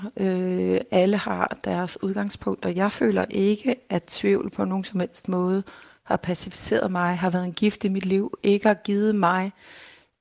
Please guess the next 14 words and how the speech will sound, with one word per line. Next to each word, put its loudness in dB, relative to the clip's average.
øh, 4
muligheder 2
for 0
at -2
tage 0
nogle -2
valg. 2
Men, -2
øh, -2
jeg 0
bruger 4
tvivl, -2
og 0
jeg, -2